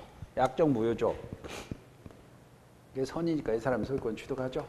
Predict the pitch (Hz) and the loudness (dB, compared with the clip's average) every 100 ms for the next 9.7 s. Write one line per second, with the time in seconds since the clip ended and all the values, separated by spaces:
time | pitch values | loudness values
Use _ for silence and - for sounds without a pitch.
0 | - - - - - - - - - - | -10 -16 -16 -20 -20 -20 -20 -20 -20 -18
1 | - - - - - - 131 135 127 139 | -18 -18 -20 -20 -20 -10 2 4 6 4
2 | 131 127 151 143 123 117 180 - - - | 2 0 2 8 8 8 4 -2 -10 -12
3 | - - - 131 127 294 311 - - - | -14 -16 0 4 6 4 2 -8 -16 -10
4 | - 123 127 104 80 - - - 131 180 | -4 2 2 2 -2 -10 -8 0 4 4
5 | 156 135 151 135 110 107 110 - - - | 4 2 2 6 6 4 -2 -10 -16 -20
6 | - - - - 127 156 170 - - - | -20 -20 -12 -2 2 2 0 -10 -18 -8
7 | 131 131 147 180 160 - 175 170 147 113 | -4 2 2 2 0 -4 0 2 4 2
8 | 104 - 143 170 180 - - - - - | -2 -2 0 0 -4 -14 -20 -20 -14 -2
9 | 127 135 123 107 104 131 180 | 2 2 2 0 0 0 0